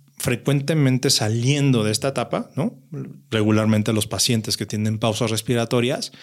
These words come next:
regularmente se están regresando mucho a sueño ligero, ¿no? Digamos, estoy despierto, estoy en sueño ligero,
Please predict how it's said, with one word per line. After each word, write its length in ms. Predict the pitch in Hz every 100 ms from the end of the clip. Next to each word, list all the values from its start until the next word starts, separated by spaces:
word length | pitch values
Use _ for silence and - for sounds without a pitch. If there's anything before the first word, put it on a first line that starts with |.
| - - - -
regularmente 680 | 135 131 143 151 156 151 156
se 80 | 139
están 260 | - 135
regresando 420 | 139 123 123 127
mucho 360 | 127 131 131 143
a 40 |
sueño 280 | 127 120 113
ligero, 520 | 110 110 135 107 - - _
¿no? 240 | 117 202 226 - - -
Digamos, 260 | 110 104 107
estoy 220 | - 139
despierto, 680 | 156 147 190 196 190 226 -
estoy 300 | - - 123
en 80 | 123
sueño 240 | 131 120 113
ligero, 560 | 107 165 175 180 -